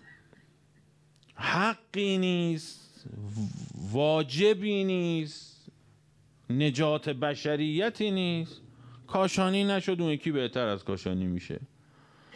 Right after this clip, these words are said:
یا شرش کمتر از کاشانی. حالا این خیلی هم اگه من عرضه ندارم، اون یه ذره عرضه‌ش هم بیشتره،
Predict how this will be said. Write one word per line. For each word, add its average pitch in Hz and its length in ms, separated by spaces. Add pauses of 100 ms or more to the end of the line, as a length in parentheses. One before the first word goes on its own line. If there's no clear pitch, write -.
(180)
یا 180 160
شرش 175 480
کمتر 113 360
از 101 180
کاشانی. 95 500
حالا 104 220
این 131 80
خیلی 127 240
هم 127 140
اگه 127 260
من 127 260
عرضه 127 280
ندارم، 139 560 (280)
اون 214 120
یه 196 80
ذره 185 180
عرضه‌ش 165 280
هم 123 240
بیشتره، 104 420